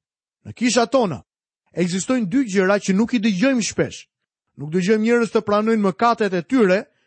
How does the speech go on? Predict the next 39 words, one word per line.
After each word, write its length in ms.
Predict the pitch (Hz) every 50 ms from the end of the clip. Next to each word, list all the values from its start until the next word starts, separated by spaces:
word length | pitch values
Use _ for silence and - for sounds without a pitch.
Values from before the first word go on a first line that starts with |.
| _ _ _
dhe 140 | 120 147 147
të 140 | - 170
kërkojnë 360 | 156 170 156 - 185 175 170 -
falje, 380 | - 262 254 196 143 113 - - _ _ _ _ _ _ _ _
dhe 140 | - 110 131
njerëz 360 | 147 190 233 262 269 226 -
që 80 | 247 214
të 120 | 247 233
falin 500 | - - 285 277 240 196 190 196 214 220 _ _ _ _ _
ata 300 | - 147 156 - 190 190
që 180 | 180 - 190 175
rrëfehen. 480 | 175 180 - - 185 151 123 95 90 _ _ _ _ _ _ _ _ _ _ _ _
Shumë 320 | - - - 220 233 226
nga 120 | 208 208 185
kisha 400 | - - 240 254 - - 220 208
tona 440 | - - 240 202 170 160 151 160 - _ _ _ _ _ _
kanë 260 | - 160 165 156 -
shpirt 500 | - - - 226 226 233 240 226 _ - _ _ _ _ _ -
mosfalës. 800 | 160 170 180 170 - - - 220 202 156 113 90 - - _ _ _ _ _ _ _ _ _ _ _ _ _
Ne 200 | - 139 180 220 202
duhet 180 | 254 277 247
të 80 | 240 247 208
kujtojmë 420 | 226 214 220 269 254 240 214 170
se 100 | - 196
të 120 | 160 175 170 147
gjithë 320 | 151 208 262 233 - 202 190 226
jemi 160 | 233 226 220 -
të 140 | - 185 -
aftë 400 | - 214 226 190 151 - - _
për 220 | - 151 139 131
çdo 160 | 120 127 139 147
mëkat. 400 | 165 165 - 226 170 - - _ _ _ _ _ _ _ _ _ _ _
Çfarëdo 320 | - - 180 185 190 214
lloj 200 | 226 247 254 233 170
gjëje 320 | 160 247 285 277 262 247 190
që 40 | 233 214
ka 100 | 233 226
bërë 240 | 185 180 247 254 202 214
dikush, 400 | 262 - - 214 185 165 - -